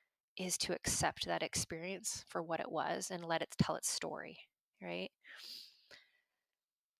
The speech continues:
<sighs> Each one of us has a painful story that we often run from and avoid. And really, healing is about stopping and accepting something.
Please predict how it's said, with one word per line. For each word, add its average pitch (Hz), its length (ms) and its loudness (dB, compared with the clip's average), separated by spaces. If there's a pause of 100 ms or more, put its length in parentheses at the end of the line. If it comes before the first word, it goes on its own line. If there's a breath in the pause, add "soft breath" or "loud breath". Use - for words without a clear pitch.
(120)
<sighs> - 380 2
Each - 220 0
one 196 160 6
of 190 120 10
us 170 240 6
has 180 200 4
a 196 60 4
painful 170 460 6
story 220 440 2
that 170 180 2
we 175 180 2
often 165 380 0
run 160 260 0
from 160 280 -4
and 156 200 -4
avoid. 160 640 -2 (180)
And 180 220 -8
really, 202 280 4
healing 185 480 0
is 170 140 -4
about - 340 0
stopping 165 800 0 (520 soft breath)
and 170 160 0
accepting - 580 0
something. 165 600 -4